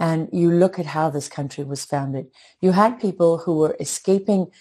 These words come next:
the reach of the Rothschilds and, you know, the, um, central bankers of today, those old families. You had them,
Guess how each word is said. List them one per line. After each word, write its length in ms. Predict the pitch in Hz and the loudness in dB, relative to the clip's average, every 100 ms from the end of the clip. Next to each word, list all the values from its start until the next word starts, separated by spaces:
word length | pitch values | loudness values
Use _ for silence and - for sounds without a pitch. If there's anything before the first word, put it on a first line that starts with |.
| _ - | _ -2
the 120 | 160 | 0
reach 320 | 160 156 - | 0 -2 -6
of 80 | 151 | -2
the 100 | 156 | 0
Rothschilds 880 | 151 135 - - 139 139 139 143 - | 0 0 -6 -6 -2 0 -2 -2 -2
and, 280 | 147 143 - _ _ - | -2 -4 -8 _ _ -4
you 80 | |
know, 120 | 160 151 | -2 2
the, 380 | 156 147 151 - | 2 2 2 0
um, 300 | 151 147 170 | 0 -2 0
central 320 | 180 165 151 | 0 0 -2
bankers 500 | 156 151 143 143 - | -2 -2 -4 -6 -6
of 220 | 143 139 | -8 -8
today, 280 | 151 147 143 | -2 0 2
those 280 | 151 156 - - | 0 -2 -4 0
old 300 | 165 160 - | 0 -2 -4
families. 480 | 147 139 139 139 - - _ - | -4 -2 -4 -6 -14 -20 _ 0
You 120 | 180 | 2
had 260 | 185 180 175 | 4 2 2
them, 280 | 170 165 | 0 -2